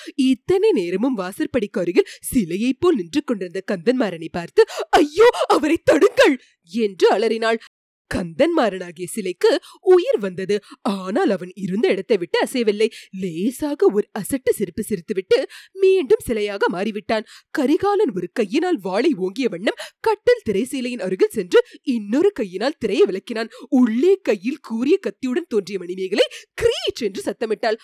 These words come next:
ஆதித்த கரிகாலன் ஓங்கிய வாளுடன் சிறிது நேரம் ஸ்தம்பித்து நின்றுவிட்டு பின்னர் அந்த வாளினால் கட்டில் திரைசீலை கிழித்தெறிந்தான்.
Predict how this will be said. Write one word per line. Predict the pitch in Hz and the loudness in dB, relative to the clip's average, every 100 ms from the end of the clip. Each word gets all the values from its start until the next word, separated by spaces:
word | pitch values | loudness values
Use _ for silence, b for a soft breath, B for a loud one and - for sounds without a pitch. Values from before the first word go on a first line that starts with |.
| b - | b -2
ஆதித்த | 214 185 196 254 427 | -2 -2 -6 -4 -4
கரிகாலன் | - 214 214 220 254 240 | -4 -4 -4 -4 -6 -6
ஓங்கிய | 180 226 294 392 202 | -2 -2 2 0 0
வாளுடன் | 185 190 220 453 - | -6 -2 -2 -4 -10
சிறிது | - 269 220 226 | -10 -8 -6 -2
நேரம் | 208 247 440 | 0 0 0
ஸ்தம்பித்து | - 202 220 339 381 | -4 -4 -2 -2 -4
நின்றுவிட்டு | 185 196 196 - 480 B - | -4 -6 -2 2 0 B -8
பின்னர் | - 214 190 202 | -4 -4 -4 -6
அந்த | 202 196 160 | -6 -8 -6
வாளினால் | 196 202 254 285 381 - | -2 0 0 0 -2 -2
கட்டில் | 240 - 415 392 | -4 0 0 0
திரைசீலை | 208 240 277 240 339 - | -4 -4 -6 -4 -4 -2
கிழித்தெறிந்தான். | 233 - 254 202 202 220 220 | -2 0 0 0 -2 -4 -6